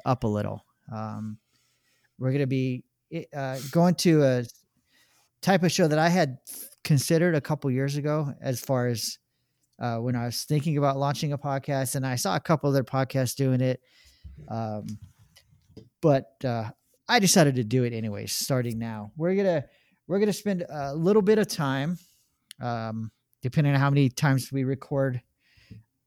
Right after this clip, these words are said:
a month or a year, uh, talking about the Disney animated, uh, movies. Um, we're gonna start with the first one, Snow White, and work our way through,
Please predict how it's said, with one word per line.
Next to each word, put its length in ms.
a 80
month 300
or 80
a 60
year, 340
uh, 280
talking 320
about 260
the 140
Disney 640
animated, 720
uh, 360
movies. 600
Um, 440
we're 140
gonna 140
start 420
with 240
the 80
first 320
one, 120
Snow 220
White, 280
and 200
work 220
our 120
way 220
through, 360